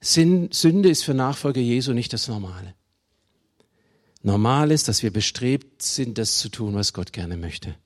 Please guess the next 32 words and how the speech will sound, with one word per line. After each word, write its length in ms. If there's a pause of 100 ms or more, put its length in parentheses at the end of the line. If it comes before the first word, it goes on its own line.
(1300)
Und 100
deshalb 340
ist 140
es 120
auch 120
so 240
wichtig, 540 (260)
Gottes 240
Stimme 260
zu 220
hören. 380 (1800)
Wenn 140
wir 100
Gottes 240
Stimme 300
nicht 220
hören 360
können, 220
dann 160
werden 200
wir 60
uns 140
in 80
unserem 240
Alltag 340
sehr 180
schwer 260
damit 240
zu 120
tu-, 220
äh, 180
tun, 320